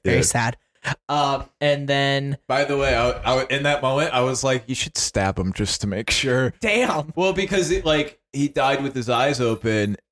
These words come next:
Speaker 2: and then he closed his eyes, and I'm like, "He's alive. That's not how it, your eyes open when you die."
Speaker 1: That's
Speaker 2: Like,
Speaker 1: true.
Speaker 2: you're, he's still, kill him. He's still alive.
Speaker 1: And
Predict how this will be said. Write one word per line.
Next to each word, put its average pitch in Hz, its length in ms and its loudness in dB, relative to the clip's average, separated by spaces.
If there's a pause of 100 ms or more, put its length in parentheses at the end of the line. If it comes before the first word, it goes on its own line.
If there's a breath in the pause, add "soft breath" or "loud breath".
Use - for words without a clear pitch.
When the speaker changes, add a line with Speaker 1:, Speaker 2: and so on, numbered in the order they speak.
Speaker 2:
and 120 200 2
then 117 140 2
he 120 140 0
closed 113 420 0
his 110 160 -4
eyes, 127 300 0
and 117 100 0
I'm 117 80 0
like, 113 300 0
"He's 160 180 2
alive. 120 480 0
That's 131 240 -2
not 143 300 2
how 127 240 0
it, 131 240 0
your 143 240 0
eyes 135 280 0
open 131 380 0
when 101 140 0
you 95 120 0
die." 78 300 0
Speaker 1:
That's 139 160 4
Speaker 2:
Like, 110 200 4
Speaker 1:
true. 127 420 2
Speaker 2:
you're, 147 160 4 (120)
he's 165 200 0
still, 170 280 2 (120)
kill 226 360 0
him. - 140 -4
He's 175 200 0
still 220 300 0
alive. 208 460 0
Speaker 1:
And 165 80 -20